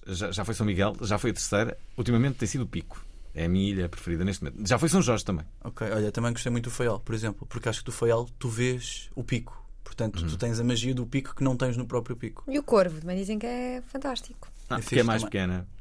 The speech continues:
Speaker 1: Também já fui
Speaker 3: Tem
Speaker 1: ao
Speaker 3: assim
Speaker 1: Corvo.
Speaker 3: alguma
Speaker 2: Mas estás a desvalorizar. É porque é mais pequena.
Speaker 1: Não é, não dava nada. Tenho todo o respeito pelas pessoas do Corvo. Não quero aqui incompatibilidades. Embora
Speaker 2: Tô
Speaker 1: sejam poucas as pessoas.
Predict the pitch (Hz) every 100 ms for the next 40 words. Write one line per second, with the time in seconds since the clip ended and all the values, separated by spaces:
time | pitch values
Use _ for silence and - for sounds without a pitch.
0 | - - - 92 95 117 202 - 196 196
1 | 196 190 202 202 196 160 127 131 131 120
2 | 113 - 180 180 170 147 - 120 113 107
3 | - - 139 208 143 104 90 101 135 92
4 | 87 156 - - 185 180 180 190 180 160
5 | 151 143 92 95 104 107 120 117 123 131
6 | 131 151 131 131 - 196 113 170 208 180
7 | 170 - 107 95 - 95 90